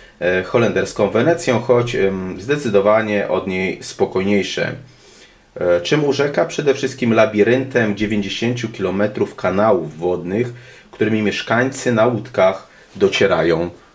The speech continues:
do domów. Tutaj weźmy, zobaczmy sobie inne zdjęcie też, jak to mniej więcej wygląda. Mieszkańcy oczywiście cen-, <coughs> przepraszam, cenią sobie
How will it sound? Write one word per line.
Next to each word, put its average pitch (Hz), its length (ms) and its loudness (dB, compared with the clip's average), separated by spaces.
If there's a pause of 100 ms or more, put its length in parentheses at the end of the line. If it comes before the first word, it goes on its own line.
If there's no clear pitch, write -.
(320)
do 101 140 4
domów. 101 500 2
Tutaj 92 280 2
weźmy, 90 240 -2
zobaczmy 92 320 0
sobie - 180 0
inne 127 300 2
zdjęcie 90 460 0
też, - 400 -4 (340)
jak 90 160 -4
to 98 120 -4
mniej 95 160 -2
więcej 92 340 0
wygląda. 90 640 0 (760)
Mieszkańcy 147 420 0
oczywiście 120 440 -4
cen-, - 300 0 (640)
<coughs> - 600 2
przepraszam, 107 480 0
cenią 120 300 0
sobie 104 340 0